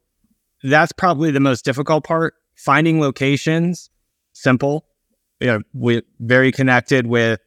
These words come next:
all the venue management companies, all the states. We got, we got venues for, for years to come. Um, and that's part of our commitment between now and twenty thirty to open eight hundred thousand truck parking spots,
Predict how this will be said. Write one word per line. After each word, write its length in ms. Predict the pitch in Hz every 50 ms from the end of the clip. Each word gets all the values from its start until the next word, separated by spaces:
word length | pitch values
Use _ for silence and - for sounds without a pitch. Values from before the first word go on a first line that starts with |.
| _ _ _ _
all 300 | - 110 113 113 123 127
the 100 | 120 120
venue 300 | 117 123 120 120 120 120
management 500 | 117 113 113 120 120 113 107 117 117 104
companies, 680 | - 123 117 110 117 117 117 117 117 117 117 113 101
all 520 | 110 - 107 110 117 117 120 117 117 117
the 120 | 110 117 113
states. 760 | - - - - 113 110 113 110 110 107 - - - - - _ _ _ _ _ _ _
We 80 | -
got, 240 | 120 127 120 110 -
we 120 | - 131 127
got 180 | 127 120 110
venues 600 | 104 110 123 120 120 120 120 117 117 113 - -
for, 380 | - 117 107 107 107 101 101 - _ _ _ _ _ _ _ _ _ _ _ _
for 180 | _ - 123
years 600 | 117 110 110 120 131 131 120 110 101 98 - - -
to 120 | - 110
come. 380 | - - - 107 87 82 - - - - -
Um, 500 | - 113 110 107 107 104 104 107 104 101 -
and 120 | 127 127 123
that's 160 | 123 117 -
part 220 | - - 135 127
of 140 | 123 117 104
our 160 | 113 110 110
commitment 560 | - - 127 123 135 160 165 - 135 123 117
between 280 | 110 117 - - 127 117
now 200 | 117 117 113 113
and 120 | 113 110
twenty 280 | 104 - 127 113 110 107
thirty 580 | - - 156 170 175 151 131 120 117 120 113 - _ _ _ _ _
to 120 | - 95
open 320 | - 131 117 104 131 120 -
eight 160 | - 120 120 -
hundred 480 | - - - 123 120 107 117 113 107 98 - _
thousand 560 | 120 107 107 110 113 104 104 110 107 104 101
truck 280 | - - 113 107 - _
parking 500 | - - 113 110 - - 110 104 101 95
spots, 640 | - - - 110 101 98 87 - - _ _ _ _